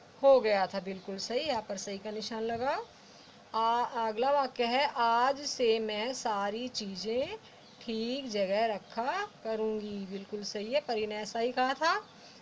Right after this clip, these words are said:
तो यहाँ पर आप सही का निशान लगाएंगे।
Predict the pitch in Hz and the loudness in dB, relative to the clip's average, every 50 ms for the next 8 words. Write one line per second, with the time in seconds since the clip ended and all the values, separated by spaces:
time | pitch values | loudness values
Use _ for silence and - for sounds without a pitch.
0 | - - - - - 208 202 202 196 196 190 - - 202 202 208 233 285 392 440 | -20 -20 -20 -14 -10 -8 -8 -6 -6 -8 -10 -6 -6 -4 -4 -2 -2 -2 -2 -4
1 | - - - - - 226 214 208 220 214 208 214 202 240 233 226 220 214 208 220 | -10 -12 -12 -4 -2 0 -2 0 -2 -6 -6 -4 -4 -4 -2 0 0 0 0 0
2 | 214 220 220 220 240 254 294 359 415 | -2 -2 -2 0 2 2 2 2 0